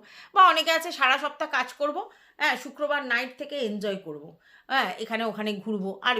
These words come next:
শীতকালীন বিশেষ করে অনেক রকম, আহ, জায়গা আছে আর কি, আহ, যেখানে তুমি আর কি ঘুরতে বেড়াতে যেতে পারো। আর একটা ব্লগার যদি ঘোরার ভিডিওগুলো দেয়, তাহলে সেগুলো কিন্তু সুন্দরভাবে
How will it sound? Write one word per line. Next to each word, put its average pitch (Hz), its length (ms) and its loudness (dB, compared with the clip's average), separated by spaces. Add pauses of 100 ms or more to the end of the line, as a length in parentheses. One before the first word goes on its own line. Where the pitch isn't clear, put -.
শীতকালীন 330 680 0
বিশেষ 285 320 -4
করে 208 220 -2
অনেক 262 420 -2
রকম, 269 340 0 (340)
আহ, 202 680 0
জায়গা 226 380 4
আছে 202 320 2
আর 170 140 -2
কি, 170 400 -14
আহ, 175 240 -6
যেখানে 196 460 -6 (280)
তুমি 214 240 -2
আর 190 60 -4
কি 208 120 -6
ঘুরতে 214 320 -2
বেড়াতে 202 300 0
যেতে 170 240 -6
পারো। 143 320 -10
আর 175 160 -2 (100)
একটা 262 260 -2
ব্লগার 208 600 2
যদি 214 260 -6
ঘোরার 233 460 2
ভিডিওগুলো 233 540 -4
দেয়, 196 400 0 (320)
তাহলে 294 160 -8
সেগুলো 254 360 -6
কিন্তু 302 580 -10 (220)
সুন্দরভাবে 311 1000 -2